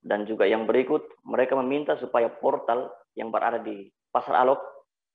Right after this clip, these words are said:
agar segera dibuka karena, eh, melihat juga bahwa masyarakat mengalami penaran-, penurunan pendapatan dan oleh karena itu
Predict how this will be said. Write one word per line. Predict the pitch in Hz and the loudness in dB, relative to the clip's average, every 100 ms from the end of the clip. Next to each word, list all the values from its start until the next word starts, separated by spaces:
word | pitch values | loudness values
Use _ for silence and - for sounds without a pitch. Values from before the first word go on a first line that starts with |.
| _ _ - | _ _ -4
agar | 107 120 120 | 0 0 -2
segera | 110 110 | -2 -2
dibuka | 107 127 117 - | -2 -2 -2 -2
karena, | 117 110 131 160 _ _ - | -4 -4 -6 -8 _ _ -2
eh, | 110 98 - - _ _ _ | 0 0 -2 -12 _ _ _
melihat | 113 131 147 | 0 2 2
juga | 143 | 0
bahwa | 127 117 113 | 0 -4 -6
masyarakat | 123 123 - 120 | -2 -2 -4 -4
mengalami | 117 117 123 | -4 -4 -6
penaran-, | - 113 110 - | -4 -2 -2 -4
penurunan | 117 123 113 | -4 -4 -4
pendapatan | 113 110 113 98 110 131 - _ _ | -2 0 0 -2 -4 -8 -12 _ _
dan | 107 104 | -4 -2
oleh | |
karena | - 110 98 | -2 -2 -4
itu | 117 - | -4 -4